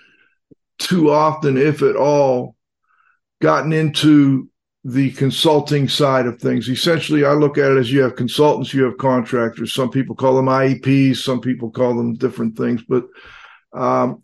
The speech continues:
and a lot of that in the past was done by people from industrial hygiene world, industrial hygienists, uh, certified industrial hygienists, A I H A folks, did a lot of the consulting when it was necessary. And the I I C R C always was,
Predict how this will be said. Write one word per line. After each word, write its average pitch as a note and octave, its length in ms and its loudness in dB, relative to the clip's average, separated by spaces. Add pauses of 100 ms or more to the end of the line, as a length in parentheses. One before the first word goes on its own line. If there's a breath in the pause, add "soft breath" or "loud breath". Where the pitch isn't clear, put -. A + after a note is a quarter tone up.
and D#3 140 0
a D3+ 40 4
lot F3 200 6
of D#3+ 120 0
that D#3 300 2
in D3+ 100 -2
the C#3+ 60 0
past C#3+ 460 2
was C#3 160 -2
done C#3 240 0
by C3 140 0
people C#3 380 -4
from C3 340 -4
industrial A#2+ 500 -2
hygiene D3+ 560 0
world, D3 460 4
industrial A2+ 560 -2
hygienists, D3 920 -2
uh, - 340 -8
certified D3 600 0
industrial C#3 440 -2
hygienists, C#3 480 -6
A C#3 180 0
I C3+ 120 2
H A#2+ 320 -2
A D#3 160 2
folks, D3 560 0 (560 loud breath)
did E3+ 140 4
a C#3+ 60 4
lot D3 260 4
of C3+ 100 0
the - 80 -8
consulting D3 640 0
when B3+ 140 2
it G3 80 0
was C#3 160 0
necessary. C#3 680 -2 (540 soft breath)
And F3 160 0
the F#3 80 2
I G#3 280 4
I F#3+ 40 4
C G3+ 260 0
R E3+ 140 4
C F3+ 320 2
always D#3 400 4
was, C3+ 580 -2